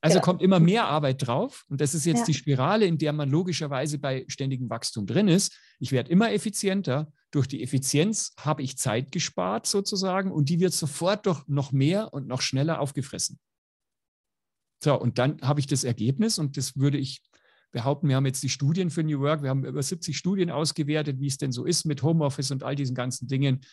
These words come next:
Speaker 1: Das meiste ist da eigentlich relativ positiv in Form von, wir können flexibler arbeiten, all das geht. Aber was sehr deutlich auch wird, ist, ich nenne es jetzt mal die Volksenergie, die gesellschaftliche Energie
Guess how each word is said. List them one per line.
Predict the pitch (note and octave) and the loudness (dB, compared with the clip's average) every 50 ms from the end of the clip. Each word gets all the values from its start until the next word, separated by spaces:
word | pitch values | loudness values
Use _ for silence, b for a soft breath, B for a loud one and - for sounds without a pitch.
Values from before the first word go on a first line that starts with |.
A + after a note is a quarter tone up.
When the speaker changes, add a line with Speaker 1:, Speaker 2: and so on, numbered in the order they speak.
| B B B B _ | B B B B _
Speaker 1:
Das | C3 - - | -6 -4 -2
meiste | C3+ B2 D3 G3 A3 - - - - | 0 0 0 0 0 -2 -2 -4 -4
ist | E3+ C3+ - - | -4 -2 -2 -2
da | - - | -2 0
eigentlich | G#2+ C#3 F#3+ A3 A3 G3+ F3 F3+ D#3 - - - _ | 2 2 2 4 2 2 2 2 0 -2 -4 -8 _
relativ | B2+ A2+ - - F#3 G#3 F#3 - D#3 - - | -6 -2 0 0 0 0 -2 -2 -4 -6 -2
positiv | - D3 C#3+ E3 E3+ F#3+ E3+ - - A3 G3+ A3+ | 0 2 4 4 4 2 0 0 -2 -2 -2 -2
in | G3 D3 | -4 -4
Form | C3+ - D3 C#3+ C#3+ C#3 | -4 0 0 0 0 0
von, | C#3 D3 C#3+ C3+ C3+ C3+ B B - | 0 0 0 0 0 -2 B B -2
wir | B2 | -2
können | - - - E3+ G#3 G#3+ E3+ C3 | -2 0 2 2 4 4 2 0
flexibler | - C3+ B2 - - - B2 - B2 A2+ - | -2 -4 -4 -4 -4 -4 -4 -2 -4 -4 -4
arbeiten, | G2 G#2+ A#2+ C3 C#3+ D3+ D#3+ D3+ | -4 -4 -2 -2 -2 -4 -4 -4
all | - C#3 E3 | -2 -2 -2
das | C3+ B2+ C3+ - - | 0 0 -2 -2 -2
geht. | - B2 C3 E3+ B3+ - - - _ _ _ _ _ _ _ _ _ _ _ _ _ _ - | 0 2 2 2 2 -2 -6 -14 _ _ _ _ _ _ _ _ _ _ _ _ _ _ -2
Aber | C3+ C#3 C3 A#2+ | 0 0 2 2
was | C3 C3 - - - | 0 -2 -2 -2 0
sehr | C#3 D3 F3 E3+ | 0 0 0 0
deutlich | F3 E3+ F3+ F3+ F#3+ F3 E3 E3 | 0 -2 -2 -2 -4 -8 -8 -6
auch | C#3+ E3 - - | -6 -6 -4 -2
wird, | E3+ F3 F3 E3+ | 0 0 0 0
ist, | G#3 F#3 E3+ - - - - _ _ _ _ _ _ _ _ _ _ _ _ _ _ _ _ - | -2 -2 -2 -2 -4 -6 -8 _ _ _ _ _ _ _ _ _ _ _ _ _ _ _ _ -8
ich | C4 C#3+ - | -8 -4 0
nenne | C#3+ D3+ E3 | 0 0 2
es | E3 | 2
jetzt | E3+ C#3 - D3 | 0 0 0 0
mal | C#3 C3 B2+ | 0 0 0
die | C3 A#2+ | -2 -4
Volksenergie, | - - - F#3 A3+ - - - - - C3+ C3 C3 B2 A2 - C3+ C3+ A#2+ G2+ - | -2 0 2 2 2 0 -2 -4 -4 -2 0 0 2 0 0 0 0 0 0 0 -2
die | - G#2+ | -4 -4
gesellschaftliche | B2+ B2 - F3+ G#3 A#3+ - - F#3 C#3+ - - E3+ C3 D#3+ - | -4 -4 -2 -2 -2 -2 -2 -4 -4 -6 -6 -6 -6 -6 -6 -6
Energie | D3 D3 C#3+ C3+ C#3+ F3+ F3 C#3 G2+ G2 | -6 -6 -6 -6 -4 -2 -2 -2 -4 -4